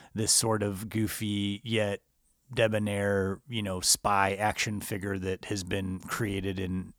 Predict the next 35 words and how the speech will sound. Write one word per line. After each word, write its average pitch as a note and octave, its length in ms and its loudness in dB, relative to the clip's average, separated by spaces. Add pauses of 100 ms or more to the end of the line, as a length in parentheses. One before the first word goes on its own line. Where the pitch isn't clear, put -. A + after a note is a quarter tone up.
(140)
in G2 200 -4
this F#2 200 0
kid's G2 320 -2
head. G2+ 420 0
But A#2+ 240 2
the B2+ 80 4
movie, C#3+ 540 8
uh, A2 380 4 (200)
kind D#3 260 8
of B2+ 140 4
mixes, C#3 540 4
uh, A2 160 4
fantasy B2+ 720 4
and G#2+ 100 4
humor A#2+ 480 6
with, G#2 480 2
uh, G2 180 2
real A2 260 4
life A2 280 6
danger. A2 480 2
Like, G2 340 0 (420)
um, G2+ 320 -2
it G#2 100 -4
starts C3 420 6
out A#2 360 10
where A#2 120 2
we G#2+ 120 -2
see A2 200 2
kind A2+ 220 0
of G2+ 200 -2
these G#2 240 0
fantasy G#2+ 560 2
sequences A2 760 2
of G2 160 -2
how G#2 600 6